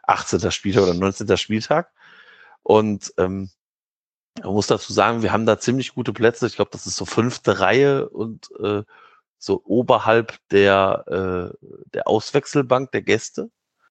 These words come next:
Und es machten sich Christoph Kramer und Patrick Herrmann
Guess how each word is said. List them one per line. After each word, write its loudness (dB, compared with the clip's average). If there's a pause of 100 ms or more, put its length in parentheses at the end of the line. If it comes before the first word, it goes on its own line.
(560)
Und 0 (380)
es -8
machten -2
sich -4
Christoph -6
Kramer 2
und -6
Patrick -4
Herrmann 0